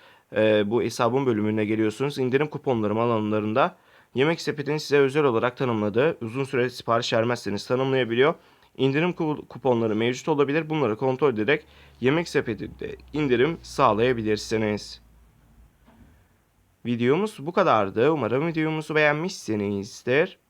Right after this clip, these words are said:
Video beğendiyseniz aşağıdan beğen butonuna kılmayı unutmayın.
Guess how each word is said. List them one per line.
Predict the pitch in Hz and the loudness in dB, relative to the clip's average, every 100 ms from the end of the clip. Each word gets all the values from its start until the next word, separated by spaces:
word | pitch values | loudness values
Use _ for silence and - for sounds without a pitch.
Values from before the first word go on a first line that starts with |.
| _ _ _ _ _ | _ _ _ _ _
Video | 120 139 165 | -6 0 2
beğendiyseniz | 160 151 156 185 - 156 170 175 | 4 4 2 -4 -4 -2 -2 -4
aşağıdan | 170 - 156 156 | -4 0 2 2
beğen | 131 143 147 | 2 2 0
butonuna | 139 110 98 | 0 -2 -2
kılmayı | 107 110 117 | -2 -2 -2
unutmayın. | 151 151 151 151 160 | -4 0 0 2 -2